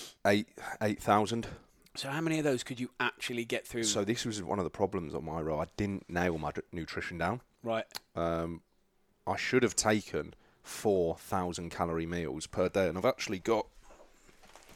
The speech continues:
Speaker 1: one of, so this was what I would pull out from a hatch. They'd be
Speaker 2: Right.
Speaker 1: taped together.
Speaker 2: Right.
Speaker 1: So I sort of underestimated. I was like, "Oh, I've got three meals, that's three thousand calories." But if you look there, I mean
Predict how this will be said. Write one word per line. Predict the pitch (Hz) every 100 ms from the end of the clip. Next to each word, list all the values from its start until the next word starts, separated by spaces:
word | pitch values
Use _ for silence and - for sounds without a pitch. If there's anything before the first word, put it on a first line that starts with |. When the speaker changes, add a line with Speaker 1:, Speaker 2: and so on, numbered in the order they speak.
| - - - - - - -
Speaker 1:
one | 110 101
of, | 92 -
so | -
this | 113 -
was | 113 - - -
what | 110
I | 92
would | 95 -
pull | - 95
out | 87 82
from | - 87
a |
hatch. | 80 104 - - -
They'd | 95
be | 87
Speaker 2:
Right. | 131 127
Speaker 1:
taped | 117 -
together. | 98 98 90 69 - - -
Speaker 2:
Right. | 131 131 - - - -
Speaker 1:
So | - 98
I | 101 110
sort | - 90
of |
underestimated. | 90 87 87 92 95 87 78
I |
was | 80 90
like, | 85 - - - - - - _ _ _
"Oh, | 101
I've | 82
got | - 90 -
three | - 123
meals, | 95 90 87
that's | 95 -
three | 92
thousand | 85 90 87
calories." | 82 98 87 -
But | -
if | -
you |
look | 104 127 -
there, | 104 101 85
I |
mean | 85 85